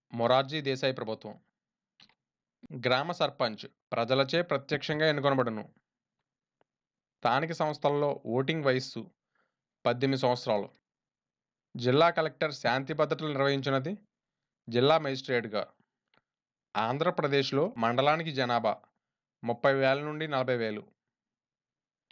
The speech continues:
జిల్లా ప్రణాళికా మండలి గురించి ఏ రాజ్యాంగ ప్రకటన తెలియజేస్తుంది? రెండు వందల నలభై మూడు జెడ్ డి. గ్రామాధికారుల పదవులు రద్దు చేసిన సంవత్సరం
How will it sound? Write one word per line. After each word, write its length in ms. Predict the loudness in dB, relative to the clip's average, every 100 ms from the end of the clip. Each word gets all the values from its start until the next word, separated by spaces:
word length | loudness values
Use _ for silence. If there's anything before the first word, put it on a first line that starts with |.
| _ _ _ _ _ -6
జిల్లా 380 | 0 4 6 4
ప్రణాళికా 500 | 2 0 0 2 0
మండలి 320 | 2 0 2
గురించి 400 | 0 -2 -4 -10 -4
ఏ 160 | 2 4
రాజ్యాంగ 460 | 4 2 -4 -4
ప్రకటన 360 | -4 -4 -4 -4
తెలియజేస్తుంది? 840 | -2 -2 -2 -2 -4 -6 -6 -8 _ _ _ _ _ -2
రెండు 280 | 0 2
వందల 240 | 0 2 0
నలభై 180 | 0 -2
మూడు 280 | -4 -4
జెడ్ 440 | -4 0 0 0 -4
డి. 280 | -4 -6 _ _ _ _ _ _ _ _ _ _ _ _ _ _ _ _ _ _ -2
గ్రామాధికారుల 800 | 2 2 2 -2 -2 2 2 2
పదవులు 380 | 0 0 0 0
రద్దు 180 | 0 -2
చేసిన 300 | -6 -6 -6
సంవత్సరం 460 | -4 -4 -6 -12